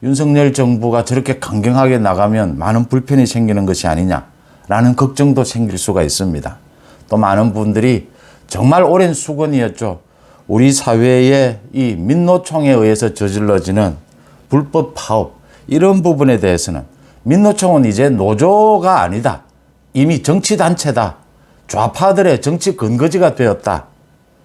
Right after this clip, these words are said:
이런 부분에서 민노총 부분은 언젠가는 해결해야 되는데 이 기회에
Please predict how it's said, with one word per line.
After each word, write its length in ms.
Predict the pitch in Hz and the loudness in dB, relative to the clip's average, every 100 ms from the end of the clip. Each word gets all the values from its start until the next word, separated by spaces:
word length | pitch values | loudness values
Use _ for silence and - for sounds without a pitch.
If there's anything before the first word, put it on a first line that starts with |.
| _ | _
이런 320 | 160 190 185 | 0 2 2
부분에서 600 | 151 123 113 101 127 92 - _ - _ - | -2 0 0 0 -2 -4 -8 _ -20 _ 0
민노총 580 | 156 196 202 196 180 143 | 4 4 2 0 0 0
부분은 360 | 135 127 110 | 2 2 2
언젠가는 680 | 95 123 143 196 185 180 165 | 4 4 4 2 4 2 0
해결해야 480 | 123 131 139 139 110 | -2 0 2 2 0
되는데 440 | 98 92 95 101 98 | -4 -6 -4 -6 -4
이 160 | 147 | -6
기회에 500 | 135 139 143 104 98 | -2 2 2 2 -4